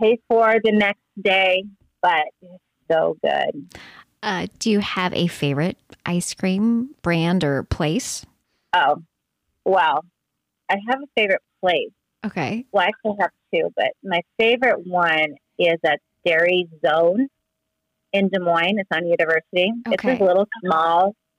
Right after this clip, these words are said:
Speaker 1: ice cream place. It's not a franchise. Um, it's so good. It's not ice milk. It's actual ice cream. It does not bother my stomach as much. So that's why I know it's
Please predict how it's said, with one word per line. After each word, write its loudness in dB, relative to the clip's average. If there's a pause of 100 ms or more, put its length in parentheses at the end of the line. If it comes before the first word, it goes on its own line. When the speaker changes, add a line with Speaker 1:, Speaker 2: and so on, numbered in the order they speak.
(120)
Speaker 1:
ice 0 (180)
cream -4
place. 2
It's -12
not 0
a -2
franchise. -2 (920)
Um, 0 (680)
it's -14 (160)
so 2
good. 2
It's -2
not 0 (120)
ice 0 (100)
milk. 0
It's -4 (120)
actual -4
ice -2 (220)
cream. -6 (100)
It 0
does 0
not 0 (400)
bother 0
my 0 (120)
stomach -2
as 0
much. 0 (840)
So -2
that's 0
why 2
I 0
know -2
it's -4